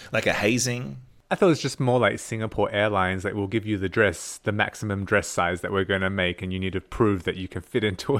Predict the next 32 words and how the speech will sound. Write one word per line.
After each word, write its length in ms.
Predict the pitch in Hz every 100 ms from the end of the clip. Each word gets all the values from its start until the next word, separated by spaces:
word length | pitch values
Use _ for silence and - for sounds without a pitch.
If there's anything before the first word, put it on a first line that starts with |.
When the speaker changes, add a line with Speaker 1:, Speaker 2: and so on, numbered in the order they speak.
| -
Speaker 2:
it." 240 | 160 - -
<laughs> 140 | - -
Speaker 1:
You're 180 | 123 127
st-, 340 | 135 - 123
it 140 | 147 -
still 260 | - 170
hurts 260 | 143 123 -
that 80 | 117
they 120 | 92
turned 220 | 90 87
you 80 | 85
down, 300 | 82 82 78
doesn't 240 | 90 -
it? 80 | 127 - 135 -
<laughs> 80 | - -
Speaker 2:
<laughs> 0 |
I 2000 | - - - - - - 220 - 233 - 226 202 - - 196 269 311 226 277 339
told 320 | - 196 302
them 120 | 285 190
that 100 | 151
my 140 | 185
shoulders 440 | - 202 247 180
are 40 | 185
too 240 | - 233
wide, 480 | 220 180 349 160 123
but 140 | 160 -
everything 420 | 226 392 359 381
else 220 | 180 220 -
fits. 320 | - 294 -
The 100 | 139
hips 360 | - 285 - -
fit, 460 | - 254 247 208